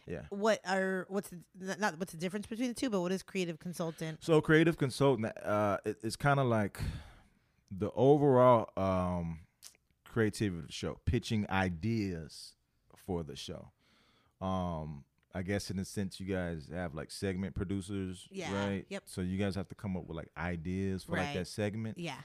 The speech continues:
Speaker 1: So I guess it's similar to that. Like, what new can we bring creative-wise?
Speaker 2: Okay, yep.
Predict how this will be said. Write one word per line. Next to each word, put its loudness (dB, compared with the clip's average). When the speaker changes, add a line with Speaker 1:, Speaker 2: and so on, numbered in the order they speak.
Speaker 1:
So -2
I 4
guess 2
it's -2
similar 0
to -4
that. 0
Like, -6
what 0
new -2
can -6
we -2
bring -8
creative-wise? -2
Speaker 2:
Okay, -6
yep. -6